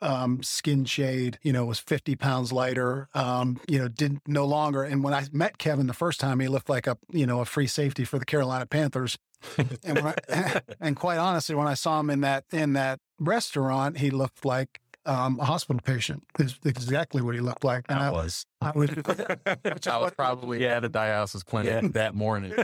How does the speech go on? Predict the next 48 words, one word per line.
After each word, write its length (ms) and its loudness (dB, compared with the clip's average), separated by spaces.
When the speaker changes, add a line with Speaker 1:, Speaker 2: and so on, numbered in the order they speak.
Speaker 1:
Yeah. 220 -2
Speaker 2:
When 140 2
I 80 2
met 160 0
Speaker 1:
What 100 0
he 60 0
Speaker 2:
you, 40 2
Speaker 1:
was. 120 4
Speaker 2:
so. 200 0
Speaker 1:
Yeah. 320 0
And 300 0
so 120 0
the 120 0
next 340 0
day 460 2
we 180 0
go 320 2
to 60 0
the 100 0
hospital 520 0
to 120 -4
meet 300 0
Kevin's 400 0
new 180 2
doctor. 520 -2
He 160 0
had 120 0
been 160 0
seeing 380 2
a 60 2
pediatric 680 0
nephrologist 880 0
at 140 0
Emory, 560 0
and, 400 0
um, 340 0
they, 160 0
they 100 0
brought 320 0
him 100 -2
to 220 2
an, 180 -2
uh, 200 2
adult 300 0
nephrologist 580 -2
here 120 2
in 120 -2
Winston-Salem. 720 -2